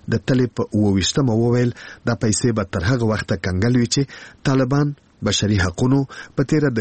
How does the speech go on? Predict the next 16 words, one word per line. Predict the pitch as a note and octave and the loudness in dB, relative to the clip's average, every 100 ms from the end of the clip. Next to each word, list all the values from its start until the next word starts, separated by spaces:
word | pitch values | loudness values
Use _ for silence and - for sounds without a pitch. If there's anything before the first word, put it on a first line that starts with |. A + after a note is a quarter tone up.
| - | -2
ښځو | F3 B2 G2+ | 0 0 0
حقونو | F#2+ A2+ G#2 | -2 -2 -2
ته، | G2 G2 - - - - | -2 -4 -6 -18 -20 -4
څرنګه | A2+ A2 G2+ - | -2 0 -2 -2
چې | G2 | -2
له | F#2 | 0
امریکا | G2 F#2 C#3 | 0 0 0
سره | B2+ F#2+ F2+ | 0 -2 -2
د | F2 F2 | -2 -2
دوه | F#2+ | -2
زره | F2+ F#2 | -2 -2
شلم | F2 A2 B2+ B2 | 0 0 0 0
کال | F#2+ F#2 | -2 -2
د | F2+ | -2
فبروري | D3+ C#3 G#2+ G2+ G2 | 0 0 0 0 0
میاشتې | G2 F#2+ - | 0 -2 -2